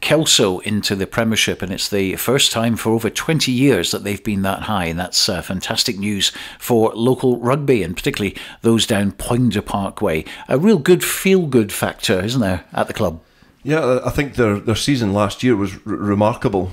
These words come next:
Speaker 2: You know, they, they put a lot of hard work in, and, uh, you know, I even remember when we were at Stu Mel, and they were,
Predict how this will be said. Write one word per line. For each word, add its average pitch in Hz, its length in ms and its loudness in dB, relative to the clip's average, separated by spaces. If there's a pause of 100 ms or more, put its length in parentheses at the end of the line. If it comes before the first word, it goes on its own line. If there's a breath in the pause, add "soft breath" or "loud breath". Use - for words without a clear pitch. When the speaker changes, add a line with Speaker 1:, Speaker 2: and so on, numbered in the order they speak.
(140)
Speaker 2:
You 107 100 -2
know, 104 160 2
they, 101 220 2
they 101 200 -4
put 107 200 2
a 82 40 -2
lot 101 200 0
of 101 180 2
hard 101 240 2
work 113 300 0
in, 104 160 2
and, 98 260 0
uh, 101 80 -2
you 123 100 2
know, 117 140 4
I 131 40 4
even 127 160 0
remember 104 320 2
when 104 340 -2
we 101 80 2
were 98 120 0
at - 160 0
Stu 113 220 -2
Mel, 104 380 2
and 101 240 0
they - 20 2
were, 98 340 0